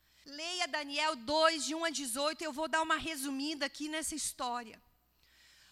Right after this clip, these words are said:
O rei tem um sonho ruim e ele quer que alguém interprete esse sonho. E ele chama todos aqueles que serviam ele ali no reino.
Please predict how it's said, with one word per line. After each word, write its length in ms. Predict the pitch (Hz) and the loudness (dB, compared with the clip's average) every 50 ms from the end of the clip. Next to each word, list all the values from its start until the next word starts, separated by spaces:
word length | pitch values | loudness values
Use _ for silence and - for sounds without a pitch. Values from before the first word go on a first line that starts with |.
| - _ _ | -20 _ _
O 160 | - 262 262 262 | -4 -2 2 2
rei 540 | - - - 311 330 330 339 349 370 392 - - | 4 4 6 6 6 4 4 2 -2 -8 -10 -6
tem 180 | 339 302 294 294 | -4 -4 -2 -2
um 80 | 285 269 | -2 -2
sonho 560 | - - - - 330 349 359 359 349 349 359 | 0 2 2 4 4 4 4 4 2 -2 -4
ruim 500 | 285 320 330 320 294 277 269 269 285 285 - - - - - - _ _ _ _ _ _ _ _ _ _ _ - | -4 -4 -4 -4 -4 -4 -4 -4 -6 -8 -12 -16 -18 -20 -20 -20 _ _ _ _ _ _ _ _ _ _ _ -10
e 160 | 262 254 269 | -6 -2 0
ele 520 | 277 285 302 311 320 320 330 349 339 311 _ _ _ _ _ _ _ _ _ _ _ _ - | 0 0 0 -2 -2 -4 -6 -6 -8 -12 _ _ _ _ _ _ _ _ _ _ _ _ -8
quer 320 | - 208 - 277 277 277 | -4 -2 0 0 0 -2
que 140 | 285 - 311 | -2 0 0
alguém 400 | 254 254 233 214 285 311 339 349 | 0 0 0 0 -2 -2 -2 -2
interprete 720 | 349 330 339 294 269 - - 285 247 233 226 233 - - | -4 -4 -2 -2 -2 -2 -4 -4 -4 -4 -4 -4 -6 -6
esse 160 | 226 - - 214 | -6 -6 -4 -4
sonho. 420 | - - 214 185 170 - - - - - - _ _ _ _ _ - - - - - | -6 -6 -6 -8 -8 -10 -16 -20 -20 -20 -20 _ _ _ _ _ -20 -18 -16 -12 -8
E 120 | 262 294 | -6 -4
ele 180 | 311 339 339 320 | -2 -2 0 0
chama 340 | - - 359 349 349 349 330 | 0 0 0 0 -2 -2 0
todos 460 | - 359 370 392 403 392 392 370 302 | 2 6 6 6 6 6 4 2 2
aqueles 480 | 349 339 - - 370 370 339 349 - | 0 -2 -2 -2 -2 -2 -2 -4 -6
que 100 | - 349 | -8 -6
serviam 640 | 330 - 359 339 320 320 269 254 330 349 359 349 339 | -4 -2 0 0 0 -2 -2 -2 -2 -2 0 0 0
ele 380 | 330 339 349 349 330 294 269 262 | 0 0 0 -2 -2 -4 -6 -6
ali 180 | 247 233 240 | -6 -6 -6
no 120 | 233 226 220 | -6 -6 -6
reino. 520 | 208 208 233 202 190 175 160 165 160 165 | -6 -6 -6 -6 -6 -8 -10 -14 -16 -18